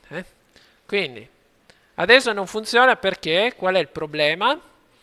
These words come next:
Allora, la richiesta... Dov'è? Answer route,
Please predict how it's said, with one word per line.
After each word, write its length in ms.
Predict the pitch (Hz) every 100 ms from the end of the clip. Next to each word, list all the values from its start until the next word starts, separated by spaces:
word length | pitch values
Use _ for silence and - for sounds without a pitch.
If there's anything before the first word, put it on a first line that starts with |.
| _ _ -
Allora, 420 | 214 180 135 135
la 160 | 180 240
richiesta... 1000 | 262 - 226 160 - - 135 117 135 - _ _ _ _ _ _ _ _ _ _ _ _ _ _ _
Dov'è? 440 | 127 120 120 160 190 _ _ _ _ _ _ _ _ _ _ _ _ _ _ _ _ _ _ _ _ _ _ _ _ _ _ _
Answer 520 | 123 127 - - - 160
route, 580 | 165 175 _ _ _